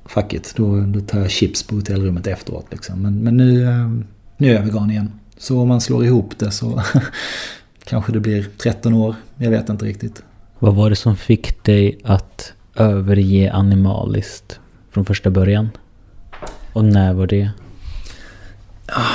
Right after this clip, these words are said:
Speaker 1: Ja, det beror på vad man menar med animaliskt. För mjölk är ju också animaliskt och ägg och sådär. Men, eh,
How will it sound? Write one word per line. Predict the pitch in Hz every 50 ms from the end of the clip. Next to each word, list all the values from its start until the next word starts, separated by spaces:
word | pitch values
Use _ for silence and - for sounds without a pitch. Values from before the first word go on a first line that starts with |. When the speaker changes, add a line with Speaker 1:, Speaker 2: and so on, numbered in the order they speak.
| - - - - - - 202
Speaker 1:
Ja, | 180 135 139 139 147 156 165 165 165 156 - - - - - - - - - - - -
det | - 131 139
beror | 139 151 160
på | 156 156 147
vad | 147 143
man | 139 135
menar | 139 139 139 143 139
med | 131 131 131 131 135 139
animaliskt. | 135 135 135 139 143 131 104 101 104 107 101 - -
För | - - 123 117 120 117 117 123 123 - -
mjölk | - 135 123 131 139 131 113 113 113 113 - 123
är |
ju | 123 131
också | 131 - - -
animaliskt | 107 107 110 110 113 107 104 101 104 104 101 - 117
och | 110 98
ägg | 95 98 104 104 101
och | - -
sådär. | - - 117 110 104 95 101 117 -
Men, | - 131 127 123 123 120 117 117 117
eh, | 113 110 110 107 107 104